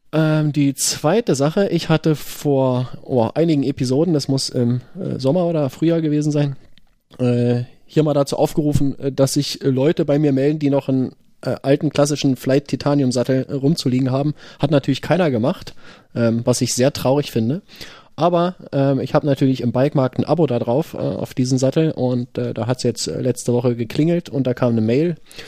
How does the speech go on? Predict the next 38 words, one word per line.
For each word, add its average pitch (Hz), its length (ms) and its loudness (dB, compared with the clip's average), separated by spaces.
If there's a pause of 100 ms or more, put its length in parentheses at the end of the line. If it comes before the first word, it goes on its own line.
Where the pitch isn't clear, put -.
(320)
Und 175 140 2
was 156 140 2
soll 156 140 2
ich 156 80 -2
euch 127 100 -4
sagen? 135 320 2
Ich - 140 -6
hab 139 180 0
endlich, 131 380 2
äh, 117 140 2
einen, 120 380 0
äh, 117 160 -2
Sattel 117 280 2
bekommen. 156 480 0
Der 107 140 0
ist 127 120 -4
gebraucht, 123 540 -2
aber 127 320 0 (320)
ziemlich 180 340 0
sehr 165 180 2
gut 160 140 -4
erhalten. 139 480 0 (560)
Ähm, 120 380 0
war 123 240 2 (180)
total 139 340 -2
perfekte 135 460 -2
Kaufabwicklung 123 640 -2
im 110 80 -6
Bikemarkt, 113 480 -4 (120)
wie 120 120 -4
immer. 131 240 0 (680)
Ähm, 110 420 0
und 113 540 -2
jetzt 113 220 -6
brauch 104 140 0
ich 101 80 -2
keinen 101 240 -2
mehr. 92 140 -4